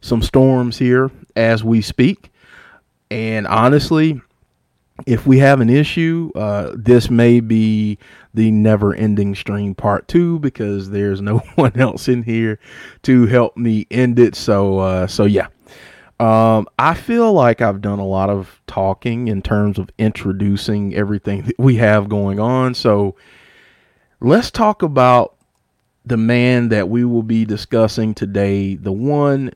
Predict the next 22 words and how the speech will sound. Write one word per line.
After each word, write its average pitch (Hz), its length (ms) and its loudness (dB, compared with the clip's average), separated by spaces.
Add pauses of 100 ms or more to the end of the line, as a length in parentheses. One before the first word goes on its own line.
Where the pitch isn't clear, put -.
(120)
the 117 300 -2
only 104 540 -4
Junkyard 101 880 -4
Dog. 92 440 -4 (520)
And 107 400 -2
I'm 135 180 2
really 135 300 6
excited 113 500 0
to 104 80 -4
talk 113 300 0
about 107 300 -2
J 107 240 -2
Y 104 280 -4
D 104 300 -6
because 98 400 -8
he 113 520 -2
is 101 200 -6
absolutely 101 760 -4 (440)
one 151 200 2
of 143 80 0
my 123 180 0
favorite 107 540 -2